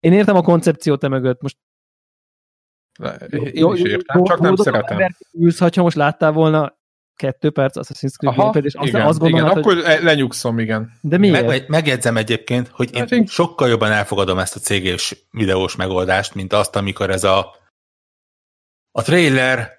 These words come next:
Speaker 3: a mi mo-, a, a játék motorjával készült, de nem, de nem
Speaker 1: De nem in-game footage.
Speaker 3: mutatja, igen, nem in-game footage, nem, nem mutatja
Speaker 2: Target,
Speaker 3: a játék jelenlegi
Speaker 2: target.
Speaker 3: állapotát, és tudod,
Speaker 2: Igen.
Speaker 3: ez a, ez a,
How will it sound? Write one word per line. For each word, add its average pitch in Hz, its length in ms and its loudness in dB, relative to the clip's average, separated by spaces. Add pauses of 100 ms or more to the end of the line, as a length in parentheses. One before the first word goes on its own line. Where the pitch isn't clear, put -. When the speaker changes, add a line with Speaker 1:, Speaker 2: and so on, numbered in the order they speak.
(140)
Speaker 3:
a 113 100 -2
mi 135 180 2
mo-, 120 340 -4
a, 113 180 -4
a 120 80 -2
játék 131 340 -2
motorjával 104 600 -4
készült, 113 520 -6
de 117 120 -2
nem, 120 480 -2 (300)
de 107 160 -8
nem 123 400 -6
Speaker 1:
De 147 160 -2
nem 156 200 4
in-game 135 360 2
footage. 131 260 0
Speaker 3:
mutatja, 113 240 -6 (120)
igen, 120 140 -12
nem 127 160 -4
in-game 123 560 -4
footage, 120 380 -10
nem, 123 320 -8 (180)
nem 123 220 -4
mutatja 117 340 -2
Speaker 2:
Target, 147 220 2
Speaker 3:
a 170 40 2
játék 165 300 0
jelenlegi 131 320 0
Speaker 2:
target. 135 200 0
Speaker 3:
állapotát, 107 760 -8 (320)
és - 140 -12
tudod, 117 180 0
Speaker 2:
Igen. 123 120 2
Speaker 3:
ez 123 80 0
a, 101 280 -8
ez 90 140 -10
a, - 80 -12